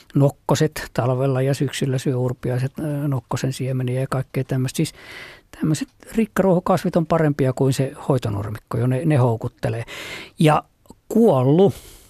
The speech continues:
puu, että, että jos ei se nyt ole talon päälle kaatumassa, joku koivusta tulee pökkelö tai, tai männystä kelo, niin sehän on kaunis semmoinen kuollut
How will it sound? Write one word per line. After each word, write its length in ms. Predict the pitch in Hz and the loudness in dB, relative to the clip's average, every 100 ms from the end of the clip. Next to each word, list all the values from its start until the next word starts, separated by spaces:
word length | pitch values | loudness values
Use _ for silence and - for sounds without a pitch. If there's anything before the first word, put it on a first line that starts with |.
| _ | _
puu, 360 | 196 165 120 104 | 2 4 2 0
että, 300 | 123 - 135 | -4 -4 -2
että 280 | 139 - 151 151 143 139 156 143 165 - | -4 -2 0 0 -4 -8 -8 -8 -10 -12
jos 200 | - - | -4 0
ei 80 | 135 | 2
se 100 | 175 | 0
nyt 160 | 151 | 0
ole 100 | 160 - | -2 0
talon 260 | 165 151 | 2 2
päälle 360 | 131 123 127 139 - - | 2 0 0 -2 -8 -4
kaatumassa, 640 | 156 139 123 127 - 120 | 0 0 0 -2 -2 -2
joku 340 | 123 - 139 - - - - - - - | -2 0 -2 -2 -16 -18 -18 -18 -16 -2
koivusta 460 | 135 117 117 127 | 0 0 -4 -6
tulee 260 | - 123 123 | -4 -2 -2
pökkelö 460 | 139 - - 110 107 | -2 -4 -6 -6 -6
tai, 200 | - 117 110 | -4 -4 -4
tai 160 | - 123 | -2 0
männystä 460 | 123 120 107 - 120 | 0 0 -2 -4 -4
kelo, 320 | 131 131 120 | -2 -2 -2
niin 460 | 120 117 117 127 151 - - - - 139 165 - _ - | -2 -2 -2 -4 -6 -14 -20 -14 -10 -10 -12 -18 _ -16
sehän 240 | - 160 | -6 0
on 100 | 131 | 0
kaunis 480 | - 170 135 107 - | 2 2 2 0 -4
semmoinen 300 | 127 117 117 | -4 -4 -6
kuollut 340 | - 131 123 | -4 -2 -2